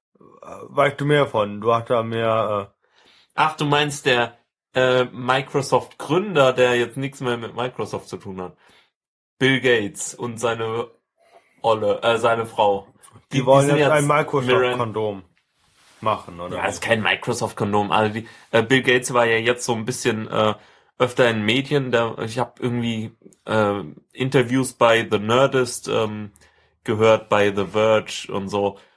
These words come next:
Speaker 2: Und, ähm, jedenfalls will der ein, äh, unter anderem,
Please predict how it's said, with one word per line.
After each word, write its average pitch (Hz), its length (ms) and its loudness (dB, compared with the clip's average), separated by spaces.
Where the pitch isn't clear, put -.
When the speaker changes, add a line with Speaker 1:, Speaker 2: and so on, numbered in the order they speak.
Speaker 2:
Und, 98 380 -4
ähm, 98 400 -2
jedenfalls 123 580 0
will 123 160 6
der 117 260 2
ein, 113 340 -4
äh, 107 140 0
unter 151 340 0
anderem, 113 540 0